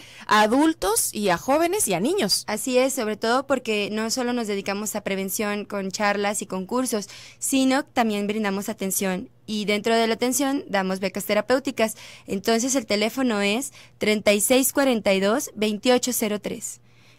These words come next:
Speaker 2: Lo repito, treinta y seis cuarenta y dos, veintiocho cero tres. Puedes llamarnos y sentirte con la confianza de que cuentas con nosotros. Nosotros también somos parte de una manada y también somos tus adultos de confianza.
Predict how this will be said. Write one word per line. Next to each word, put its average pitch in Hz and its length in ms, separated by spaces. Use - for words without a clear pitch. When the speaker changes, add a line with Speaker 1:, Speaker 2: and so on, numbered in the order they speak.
Speaker 2:
Lo 196 100
repito, 202 500
treinta 214 320
y 196 80
seis 214 280
cuarenta 233 400
y - 20
dos, 247 380
veintiocho 214 580
cero 214 280
tres. 190 340
Puedes 262 280
llamarnos 247 600
y 269 80
sentirte 220 440
con 233 140
la 202 140
confianza 208 500
de 247 100
que 202 120
cuentas 196 400
con 202 160
nosotros. 180 400
Nosotros 196 340
también 220 260
somos 220 280
parte 214 320
de 214 80
una 208 180
manada 208 580
y 214 100
también 202 300
somos 226 380
tus 208 180
adultos 196 360
de 202 100
confianza. 196 580